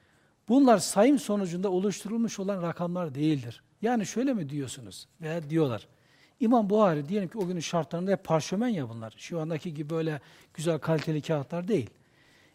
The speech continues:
İmam Buhari topladı, on on beş yıl gezdikten sonra, ya bunları yığdı bir yere, ya ben kaç tane hadis topladım, <laughs> şunları bir sayayım. Bir odayı doldurduğunuzu düşünün. İmam Buhari oturdu da bunları mı saydı? Böyle bir şey yok.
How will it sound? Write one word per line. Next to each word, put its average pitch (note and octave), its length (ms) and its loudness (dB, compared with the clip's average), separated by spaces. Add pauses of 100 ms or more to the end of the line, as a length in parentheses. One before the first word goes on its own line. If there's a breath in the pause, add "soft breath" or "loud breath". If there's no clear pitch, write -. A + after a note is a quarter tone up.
(140 soft breath)
İmam A3 260 2
Buhari F3+ 300 4
topladı, C#3 480 -4 (240)
on G3 120 -2
on E3+ 160 -2
beş D3 180 -6
yıl D3+ 100 -10
gezdikten D3+ 520 -4
sonra, D3 340 -12 (200)
ya G#3+ 200 0 (100)
bunları G3 340 -2
yığdı E3+ 380 2
bir C#3+ 60 -2
yere, B2+ 260 -4 (500 soft breath)
ya G3 220 4
ben F#3+ 120 4
kaç A3 260 -2
tane G3+ 200 0
hadis E3+ 300 -2
topladım, D3 380 -4
<laughs> E3+ 100 -12
şunları F#3+ 380 0
bir E3+ 60 -4
sayayım. D#3 580 2 (840 soft breath)
Bir A3+ 120 2
odayı G#3+ 400 8
doldurduğunuzu F#3+ 640 4
düşünün. D#3+ 440 -4 (880 loud breath)
İmam A#3 300 8
Buhari A#3 200 10
oturdu A#3 440 2
da F3+ 140 2
bunları C4 260 2
mı A3+ 80 0
saydı? B2 280 -4 (720)
Böyle C4 240 2
bir A3+ 40 -4
şey C#4 160 -2
yok. C4+ 120 -6